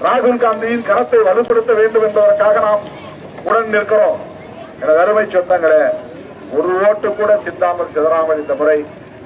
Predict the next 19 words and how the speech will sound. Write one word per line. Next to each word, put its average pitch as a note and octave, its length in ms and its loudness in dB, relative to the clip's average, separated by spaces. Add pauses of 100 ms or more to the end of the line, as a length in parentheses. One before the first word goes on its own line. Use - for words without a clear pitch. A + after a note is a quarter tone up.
(120)
நீங்கள் C#3 340 -6
பானையிலே G3 460 2 (120)
போட E3 120 2 (100)
வேண்டும். D3+ 320 0 (600)
பானையில் F#3 480 0
போட்டு F3+ 300 0
வைக்கும் D#3+ 380 -4
தானியம் F3 440 -2
பத்திரமாக F3 540 2
இருக்கும், D3+ 360 -2
பாதுகாப்பாக D#3 640 2
இருக்கும். C#3 320 -6 (800)
பானையிலே G#3 480 0 (100)
சமைத்து G3 340 -2
வைக்கிற F3+ 240 0 (140)
சோறு G3+ 240 2 (100)
பத்திரமாக E3+ 520 2
இருக்கும். D3+ 340 -4 (800)
பானையிலே F3+ 480 0